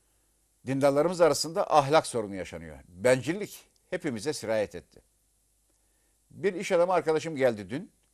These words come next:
Tam yazıyı yazarken, çay kahve içerken yazdığım konuyu söyleyince dönüp dedi ki, "En kötü kazığı bizim çevremizden yedim." İslamcı çevre bu. Ne sözlerinde duruyorlar,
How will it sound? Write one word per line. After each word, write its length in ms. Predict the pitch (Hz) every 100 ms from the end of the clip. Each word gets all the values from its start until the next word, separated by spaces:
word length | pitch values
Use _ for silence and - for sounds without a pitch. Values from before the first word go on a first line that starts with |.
| _
Tam 220 | - 226 175
yazıyı 280 | 117 107
yazarken, 500 | 107 95 98 - 151 -
çay 260 | 170 147
kahve 280 | 139 143 156
içerken 480 | 117 98 - 151 - _ _
yazdığım 380 | 123 151 139 180
konuyu 280 | 131 107 101
söyleyince 540 | - 165 117 95 139
dönüp 260 | 131 143 -
dedi 180 | 160 196
ki, 200 | 120 - -
"En 160 | 233 -
kötü 260 | 156 -
kazığı 380 | 135 123 196 151 _ _ _
bizim 240 | 143 160 208
çevremizden 540 | 170 160 160 143 165
yedim." 280 | 147 98 82 _ _ _ _ _ _ _ _ _ _ _ _ -
İslamcı 340 | - 104 139
çevre 320 | - 92 73
bu. 60 | 55 _ _ _ _ _ _ _ -
Ne 200 | 123 202
sözlerinde 560 | 208 156 160 147 131
duruyorlar, 440 | 113 143 165 175